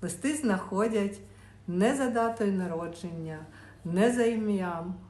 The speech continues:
а за відбитком вашого пальця, який є унікальним, як ми всі знаємо, і який містить вібраційний код нашої душі.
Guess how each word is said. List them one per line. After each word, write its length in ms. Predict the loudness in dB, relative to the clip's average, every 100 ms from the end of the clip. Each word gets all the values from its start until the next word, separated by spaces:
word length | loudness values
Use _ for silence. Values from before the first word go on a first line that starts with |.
| -12
а 220 | -2 0 0
за 300 | 0 0 0
відбитком 800 | -4 -4 -2 -2 -2 -2 0 -2 -8 -20 -16 -4
вашого 580 | -2 0 -2 -4 -6 -8 -16 -6
пальця, 440 | -4 -4 -4 -6
який 520 | -4 -4 -2 -2 -2
є 360 | -4 -4 -4 -4 -8 -20 -20 -6
унікальним, 920 | 2 4 2 0 0 2 2 2 2
як 260 | 2 0 2
ми 100 | 0
всі 240 | 0 -4
знаємо, 840 | -4 -2 0 0 0 -2 -4 -8 -10 -18 -20 -8
і 60 |
який 600 | -4 -2 -2 0 0 2
містить 600 | 2 4 2 0 -2 -2 -2
вібраційний 720 | -4 -6 -6 -4 -2 0 -2
код 380 | -2 -2 -2
нашої 460 | -2 -2 -4 -4 -6
душі. 500 | -6 -8 -8 -8 -8